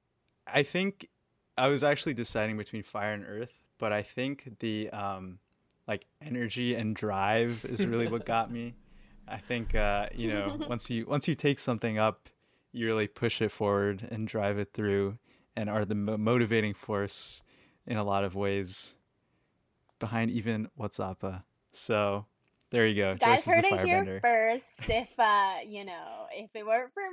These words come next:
Speaker 3: me, What's Appa would have been on permanent summer break. <laughs> Just kidding. <laughs>
Speaker 2: Yeah, energy and drive also sold me pretty hard. I've never seen Joyce without energy.
Speaker 3: Ooh. Well,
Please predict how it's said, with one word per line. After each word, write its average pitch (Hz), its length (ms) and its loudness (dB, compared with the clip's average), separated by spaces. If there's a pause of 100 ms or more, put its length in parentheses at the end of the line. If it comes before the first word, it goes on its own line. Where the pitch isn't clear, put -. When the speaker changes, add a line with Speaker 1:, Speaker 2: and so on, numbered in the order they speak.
Speaker 3:
me, 277 320 -6
What's 233 300 -2
Appa 190 220 -2
would 208 100 -8
have 196 100 -10
been 175 140 -12
on 175 200 -14 (200)
permanent 330 500 -2
summer 277 380 2
break. 208 300 2
<laughs> 349 800 2
Just - 220 -16
kidding. 320 260 -16 (460)
<laughs> 285 760 -6 (1300)
Speaker 2:
Yeah, 117 340 -4 (280)
energy 143 560 -8
and 127 160 -12
drive 110 400 -12
also - 580 -12 (920)
sold 185 420 2
me 175 140 -2
pretty 190 320 -2
hard. 143 420 0 (100)
I've 147 100 -10
never 143 260 -8
seen 147 240 -12
Joyce 139 280 -12
without - 220 -10
energy. - 500 -16 (480)
Speaker 3:
Ooh. 170 300 -12 (720)
Well, - 100 -14